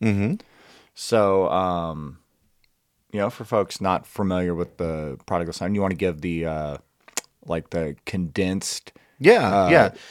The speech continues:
Speaker 1: Yeah, so the prodigal son, so basically there's a, a father, uh, who's,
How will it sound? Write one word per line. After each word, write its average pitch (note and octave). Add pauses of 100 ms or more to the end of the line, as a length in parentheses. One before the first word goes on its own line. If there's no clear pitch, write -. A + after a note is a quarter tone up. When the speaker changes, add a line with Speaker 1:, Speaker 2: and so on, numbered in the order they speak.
(240)
Speaker 1:
Yeah, C#3
so D#3+
the C#3
prodigal D3
son, C3
so B2
basically C3
there's B2
a, A#2 (100)
a G#2+
father, A2+ (920)
uh, A2
who's, A#2